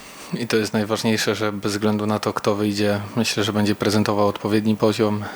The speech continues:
Y, decyzji na pewno jeszcze nie podjąłem. Myślę, że podejmę ją koło wtorku, najpóźniej środy i, i wtedy już będziemy doskonalić nasz, nasz pomysł. Ale to mnie cieszy, bo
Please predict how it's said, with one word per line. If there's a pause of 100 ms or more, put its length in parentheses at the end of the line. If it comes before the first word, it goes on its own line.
(260)
Y,
decyzji
na
pewno
jeszcze
nie
podjąłem.
Myślę,
że
podejmę
ją
koło (400)
wtorku,
najpóźniej
środy
i,
i
wtedy
już
będziemy
doskonalić
nasz,
nasz
pomysł. (1200)
Ale
to
mnie
cieszy,
bo